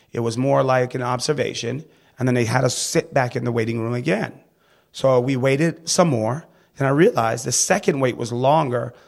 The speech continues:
than the first wait. So now we were waiting to see the doctor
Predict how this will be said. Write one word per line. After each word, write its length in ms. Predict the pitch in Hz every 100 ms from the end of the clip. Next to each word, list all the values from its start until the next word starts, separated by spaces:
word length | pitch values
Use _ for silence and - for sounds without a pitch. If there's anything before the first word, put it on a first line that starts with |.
| _
than 140 | -
the 80 | 131
first 420 | 127 156 185 170
wait. 360 | - 82 64 _ _ _ _
So 160 | - 143
now 280 | 147 175 170
we 140 | 156
were 100 | 147
waiting 500 | 123 143 160 143 131 - _ -
to 140 | 113 123
see 300 | - 180 202
the 100 | 160
doctor 560 | 123 110 107 113 113